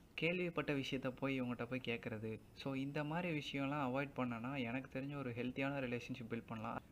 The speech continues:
அதுக்கப்புறமா ஓவர் எக்ஸ்போஸ் பண்ணக்கூடாது. அதாவது, பார்க்குற ஆள்கிட்டலாம், "இது என் மச்சான், இது என் ஃப்ரெண்டு"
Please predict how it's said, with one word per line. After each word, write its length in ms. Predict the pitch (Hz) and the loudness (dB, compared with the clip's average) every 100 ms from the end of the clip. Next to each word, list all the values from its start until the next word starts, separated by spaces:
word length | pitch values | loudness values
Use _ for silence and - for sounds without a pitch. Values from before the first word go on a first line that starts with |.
| - | -6
அதுக்கப்புறமா 640 | 120 156 170 165 147 143 | -2 0 0 -2 0 2
ஓவர் 380 | 165 147 165 185 | 2 2 4 4
எக்ஸ்போஸ் 420 | 147 - - 131 | 2 0 -6 -4
பண்ணக்கூடாது. 380 | 131 113 110 107 | -4 -4 -2 -2
அதாவது, 300 | 107 117 127 - | 0 0 -2 0
பார்க்குற 300 | 123 - 143 | -2 0 0
ஆள்கிட்டலாம், 300 | 123 - 127 | 0 0 0
"இது 160 | 123 120 | 2 2
என் 120 | 113 | 2
மச்சான், 420 | 110 - 107 107 | -2 -4 -6 -4
இது 140 | 113 | -4
என் 100 | 110 - | -4 -4
ஃப்ரெண்டு" 480 | - 113 113 110 107 | -2 -2 -2 -2 -2